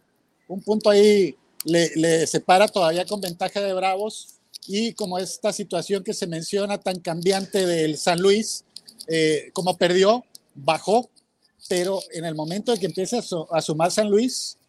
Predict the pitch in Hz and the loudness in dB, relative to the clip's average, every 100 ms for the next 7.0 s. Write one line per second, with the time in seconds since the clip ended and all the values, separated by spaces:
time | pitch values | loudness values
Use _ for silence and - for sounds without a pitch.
0 | _ _ 139 160 208 208 196 156 156 175 | _ _ -2 2 4 4 2 0 2 4
1 | 175 143 139 - 175 - 160 226 - 180 | 2 0 -6 -4 -4 0 0 0 0 -2
2 | 175 190 185 - 214 202 175 - - - | -2 -6 -6 -4 -4 -4 -6 -10 -20 -6
3 | 170 165 190 175 175 180 160 139 113 - | -4 -2 -2 0 2 2 2 0 -6 -6
4 | 165 160 190 185 - 202 214 233 - _ | -4 2 4 4 2 0 0 -2 -10 _
5 | - 156 - 180 196 190 190 190 175 160 | -12 -8 -6 -4 0 -2 0 -4 -2 -2
6 | 147 160 156 - 160 170 143 139 - | 2 0 0 -8 -4 -2 -2 -4 -6